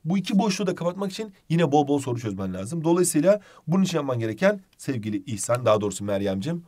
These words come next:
bol bol soru çözmek. "Ben matematikte beş ile on arası net yapıyorum. Bunu nasıl artırabilirim?" Burada da yine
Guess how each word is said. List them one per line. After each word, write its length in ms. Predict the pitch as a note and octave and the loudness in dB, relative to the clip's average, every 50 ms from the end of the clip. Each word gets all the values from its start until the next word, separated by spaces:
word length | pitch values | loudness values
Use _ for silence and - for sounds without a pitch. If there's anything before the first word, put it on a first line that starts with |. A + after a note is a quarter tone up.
| _ _ | _ _
bol 200 | B2+ B2+ A#2+ G#2+ | 0 0 0 0
bol 100 | A2+ A#2+ | 0 -4
soru 200 | A#2+ - G#2 F2 | -4 -4 -6 -8
çözmek. 320 | - - E2+ E2+ - - - _ _ - - - - - - - - | -8 -10 -12 -14 -14 -20 -20 _ _ -20 -18 -18 -18 -20 -20 -8 2
"Ben 420 | A#2+ B2 F#3+ A3 B3+ C4 C4+ C#4 - _ _ - | 8 8 10 10 10 6 4 -2 -12 _ _ 2
matematikte 520 | C3+ E3 F3 G#3+ G#3 A3 G#3 G#3 A3 F3+ | 4 6 6 6 4 4 4 2 0 0
beş 180 | A3+ A3+ G3+ A3 | 0 0 2 2
ile 80 | G#3 | 4
on 160 | G3+ G#3+ A3 | 4 4 4
arası 280 | A3 G#3+ G3+ F#3+ F3 E3 | 4 2 2 0 0 0
net 140 | E3+ F3+ F#3+ | -2 -2 -2
yapıyorum. 300 | G3+ F3 G#3 G#3+ G3+ G3+ | 0 0 0 2 2 2
Bunu 80 | G#3 | 2
nasıl 180 | A3 G3+ - F#3 | 2 4 4 4
artırabilirim?" 520 | D#3 - D3 C3+ C3 D#3 F#3+ G#3 F#3 D#3 | 4 4 2 0 0 0 0 0 2 2
Burada 240 | E3+ G3+ F3+ F#3 E3+ | 4 4 4 4 2
da 40 | D3 | 2
yine 360 | C#3 C#3+ C#3 D#3+ F3+ F#3 F#3 | 2 2 2 0 0 -2 -4